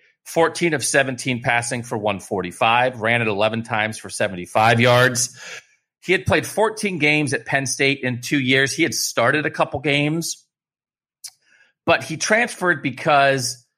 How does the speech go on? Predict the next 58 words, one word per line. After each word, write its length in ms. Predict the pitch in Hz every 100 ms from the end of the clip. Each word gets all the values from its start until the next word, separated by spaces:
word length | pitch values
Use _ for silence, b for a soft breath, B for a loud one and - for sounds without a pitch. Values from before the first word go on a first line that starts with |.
| _
he 100 | 196
had, 220 | 214 143
when 120 | 143
he 60 | 160
transferred 320 | 151 226 202
to 60 | 151
Kentucky, 300 | 123 165 160
he 60 |
has 140 | 107 -
still 120 | 151
has, 220 | 110 - -
he 40 |
has 120 | 123
three 200 | - 160
years 160 | 139 113
of 60 |
eligibility. 560 | 117 104 90 127 101 76
So 180 | - 104
he 100 | 123
was 120 | 123
at 140 | 139
Penn 160 | - 143
State 260 | 120 139 147
for 60 |
two 180 | - 143
years. 340 | 123 127 104 - B B B
He 200 | - 214
did 260 | 269 262 294
play. 460 | - 226 277 - _ _ _ _ _ _
They 120 | 156
would 220 | 226 311 -
put 220 | 196 185
him 160 | 202
in 140 | 190 170
games. 380 | 170 190 90 -
He 100 | 165
was, 180 | 185
like, 180 | 165 151
their 180 | 156 127
wrinkle 520 | 104 156 175 185 170
running 340 | 123 139 139 120
quarterback. 600 | - 110 104 107 120 135
He 100 | 135
also 520 | 160 170 - 165 - B B
started 720 | - - 147 147 160 170 160 _ -
a 80 | 123
game 340 | 131 147 156
or 40 |
two 340 | 151 - 151 160
when, 220 | 143 123
like, 160 | 117 117
Sean 320 | - 135 127
Clifford 440 | - 127 147 139
was 160 | 117 113
either 220 | 123 104
hurt 380 | - 127 147 160
or 140 | 123
ineffective, 800 | 113 117 110 101 - - 170 170